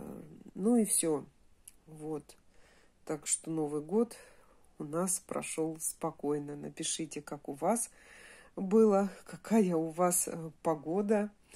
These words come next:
а, чем вы занимаетесь, что вяжете. Расскажите немножко мне о своих планах, о вашем настроении. Мне будет интересно, м,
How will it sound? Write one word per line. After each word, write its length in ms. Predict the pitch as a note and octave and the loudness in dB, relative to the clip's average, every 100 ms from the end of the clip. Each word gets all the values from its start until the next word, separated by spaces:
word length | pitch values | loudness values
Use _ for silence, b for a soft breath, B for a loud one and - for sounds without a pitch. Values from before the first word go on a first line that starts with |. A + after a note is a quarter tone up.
| G#3 G#3 B B B B - | -20 -20 B B B B -12
а, 180 | D#3+ D#3+ | -8 -6
чем 380 | - - G#3 F#3 | -4 2 2 2
вы 100 | F3 | 0
занимаетесь, 1120 | F3 G3 E3 D3+ E3+ G3+ G3+ F#3+ G3 - - - | 2 2 2 0 2 2 2 0 4 6 4 0
что 360 | - - A3 | -6 0 2
вяжете. 920 | G3 D3+ F3 G3+ G3+ F#3+ F3+ F#3+ F#3 F#3 B B B B B B B B B B - _ - - | 2 4 6 6 4 -2 -2 -2 -2 -4 B B B B B B B B B B -20 _ -20 -6
Расскажите 920 | F3+ F3+ F3 F3+ E3+ A3+ A#3 G#3+ G#3 G3+ B B F3 | 0 4 4 2 2 0 2 4 4 2 B B -4
немножко 560 | E3+ E3 F3 F3+ E3+ | -2 0 0 -2 -6
мне 360 | D#3 D3+ D3+ D#3 B B B B B B B _ _ _ - - - - - - _ _ | -6 -2 -2 -2 B B B B B B B _ _ _ -20 -20 -20 -20 -20 -20 _ _
о 120 | F3 | -2
своих 480 | E3+ F3 E3 D3+ - | -2 0 0 0 -6
планах, 680 | - C#3+ D3+ G#3 G3 G3 - - | -6 0 0 0 -2 -6 -12 -14
о 100 | D3+ | -8
вашем 420 | D3 D3 C#3+ - D#3 | -4 -4 -4 -8 -10
настроении. 960 | D#3 - - C#3 C#3+ F#3+ G#3+ G3+ F#3 F#3 B B B B - | -4 -4 -2 -4 -2 -2 0 0 -2 -6 B B B B -6
Мне 180 | F3 A#3 | 2 2
будет 380 | F#3+ F#3+ F3+ C#3+ | 2 -2 -2 -4
интересно, 680 | C#3+ C#3+ D3 D#3+ - D#3 - - | -4 -4 -4 -2 -2 -4 -8 -12
м, 180 | D3 | -12